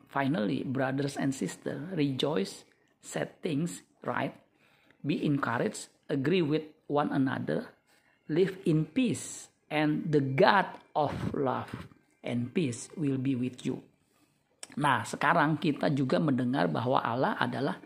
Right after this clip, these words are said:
Allah sumber pengharapan atau God of hope. God of hope. Apa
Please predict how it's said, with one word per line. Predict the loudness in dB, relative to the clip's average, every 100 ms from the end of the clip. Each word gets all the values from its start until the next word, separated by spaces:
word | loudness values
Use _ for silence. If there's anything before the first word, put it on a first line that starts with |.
| -20 -20 -20 -20 _ -2
Allah | 0 0 -2
sumber | -4 -2 2 4 4
pengharapan | 4 0 2 2 0 0 -2 -2 -10 _ _ _ _ _ _ -8
atau | -6 0 2 0 -2 -8 -8
God | -2 0 0 0 -8 _ _ -20 _
of | -2 -2 -6 -14 -2
hope. | 2 2 0 -12 _ _ _ _ _ _ _ _ _ _ _ _ _ _ _ -10
God | -4 -4 -4 -14 _ _ _ _ _
of | -4 -4 -6 -10 -12 -2
hope. | -2 -2 -16 _ _ _ _ _ _ _ -6
Apa | -4 0 0 0